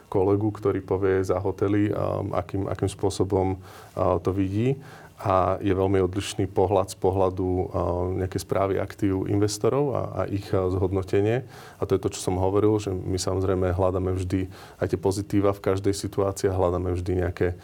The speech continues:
nejaké, a, výhodné investície pre investorov. A to, čo my robíme, a práve preto, že to robíme profesionálne, je v zásade diverzifikácia portfólia. Čiže bez ohľadu na to, aká je situácia na trhu doslova,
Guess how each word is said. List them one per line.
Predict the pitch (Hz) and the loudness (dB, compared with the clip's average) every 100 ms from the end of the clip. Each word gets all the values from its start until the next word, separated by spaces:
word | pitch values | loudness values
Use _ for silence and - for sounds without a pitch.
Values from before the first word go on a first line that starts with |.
| - - - | -16 -20 -4
nejaké, | 90 85 - 92 90 - | -2 0 0 2 2 0
a, | 87 85 | 0 0
výhodné | 90 95 95 92 98 92 95 | 0 2 2 2 2 0 0
investície | 101 98 - 101 101 | 0 -2 -2 -4 -2
pre | 104 98 | -2 -2
investorov. | 95 98 - 110 123 143 - - - - - - - | 0 -2 0 2 2 -2 -6 -18 -18 -18 -20 -10 -2
A | 92 92 92 | 0 0 0
to, | 98 101 | 0 2
čo | |
my | 135 104 | 2 4
robíme, | 92 98 101 104 110 110 - | 2 2 0 2 2 -2 -6
a | 101 82 | -4 -4
práve | - 95 92 | 0 0 2
preto, | 101 92 | -2 -2
že | 101 | -4
to | 92 90 | 0 0
robíme | 85 90 | 0 -2
profesionálne, | 90 - - 90 95 90 92 92 92 | -2 -2 -2 -2 0 2 2 0 0
je | 92 90 82 - - - - | 0 0 -2 -6 -14 -16 -8
v | 95 | 0
zásade | 92 90 - 90 90 87 | 2 2 0 2 2 2
diverzifikácia | 90 98 101 90 - - 92 - 92 92 | 2 2 2 0 -8 -4 -4 0 -2 -2
portfólia. | - 87 - 92 90 82 | -2 -2 -2 -2 -2 -4
Čiže | - 92 92 90 - - - | -6 -4 -2 -2 -4 -16 -4
bez | 95 | 2
ohľadu | 107 107 101 98 | 4 4 4 2
na | 90 92 | -2 -4
to, | - 101 | 0 0
aká | - - 107 | 0 0 -2
je | 98 | -2
situácia | - 104 101 101 | -4 -4 -2 -2
na | 92 87 | -2 -2
trhu | 98 110 | -2 0
doslova, | 101 98 - 101 113 143 | 0 -4 -4 -2 -2 -4